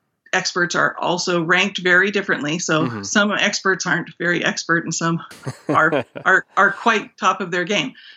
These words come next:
Speaker 1: So I'm, I'm practicing, you know, working a bureaucracy within their system and the different levels of, of complaint that you can do in a bureaucracy in a school system.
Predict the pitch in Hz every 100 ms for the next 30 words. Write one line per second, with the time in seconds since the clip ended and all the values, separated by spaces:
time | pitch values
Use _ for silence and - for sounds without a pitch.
0 | - - - 190 180 - 202 175 208 208
1 | - 240 233 214 220 202 196 202 170 175
2 | 208 214 196 175 165 165 185 190 196 208
3 | 185 175 175 170 190 190 165 170 190 175
4 | 185 180 160 170 175 175 - - 180 180
5 | 180 170 139 156 - 147 139 - 190 175
6 | 190 185 - 202 185 202 196 175 190 185
7 | 185 180 180 180 185 196 180 170 - 180
8 | 180 170 175